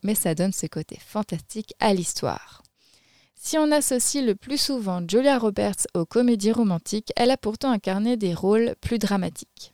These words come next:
Par exemple, le film Le sourire de Mona Lisa de Mac Newell, dans lequel Julia Roberts incarne Catherine Watson aux côtés de Kirsten Dunst et Julia Stiles. Dans les années cinquante,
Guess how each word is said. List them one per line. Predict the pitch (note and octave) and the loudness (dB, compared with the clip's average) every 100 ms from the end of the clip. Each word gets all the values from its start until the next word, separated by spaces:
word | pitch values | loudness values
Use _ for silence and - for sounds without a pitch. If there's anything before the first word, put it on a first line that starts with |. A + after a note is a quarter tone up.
| _ - | _ 0
Par | G3 | 2
exemple, | F#3+ F#3+ B3 - - - _ G#3 | 2 2 0 0 -16 -20 _ -4
le | G#3+ | -2
film | - B3+ A#3+ G#3 F3+ - | 0 2 4 4 0 -4
Le | F#3+ F#3 | -2 0
sourire | A#3 A3+ G#3+ | 4 4 4
de | F3 | 2
Mona | E3+ G#3+ A#3 | 2 4 4
Lisa | G3 F3 F3+ A3+ | 2 0 -2 -2
de | A3 E3+ | -2 -2
Mac | F3 F3+ F#3 | -2 -4 -4
Newell, | F#3 F#3 F3+ F3 | -2 0 0 0
dans | E3+ E3 | -2 -2
lequel | E3+ - F3 - | -4 -4 -6 -2
Julia | G#3 A#3+ | 2 2
Roberts | A3+ G3+ G3 - - | 2 2 0 -2 -6
incarne | G3 - F3+ F3 E3 - - | -6 -2 0 0 -2 -6 0
Catherine | G#3 - G3+ F3 | 0 0 -4 0
Watson | F3 G#3+ - F#3 G#3+ A#3 E3+ - - - | 0 0 -2 0 2 0 -4 -12 -20 -10
aux | F#2+ | -10
côtés | - F3 G3 F3+ | -4 -2 -2 -2
de | E3 | -4
Kirsten | - G3 - F3+ F3 | -4 -6 -2 -2 0
Dunst | F3 F3 E3 - - | 0 -2 -6 -12 -2
et | A#3 | -2
Julia | A3 F#3+ E3+ | 2 0 -2
Stiles. | - - - _ - _ _ | -6 -14 -14 _ -20 _ _
Dans | C4 | 4
les | C#4 C4+ | 6 6
années | C4 A#3 | 6 4
cinquante, | - G3+ - A3 D4+ - | 2 -4 0 2 2 0